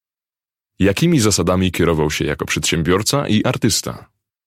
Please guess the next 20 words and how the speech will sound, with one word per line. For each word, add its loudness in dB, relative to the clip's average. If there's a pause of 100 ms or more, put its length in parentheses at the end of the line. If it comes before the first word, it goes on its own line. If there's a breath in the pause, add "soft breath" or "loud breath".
(560)
Czy 2
Disney 2
był 0
rasistą? -2 (1600)
Jak 0
stworzył 2
firmę -2
wycenianą 0
obecnie 0
na 0
ponad 0
dwieście 0
czterdzieści -2
miliardów -2
dolarów -2
i 0
jakim 2
był 2
typem -2
przywódcy? -4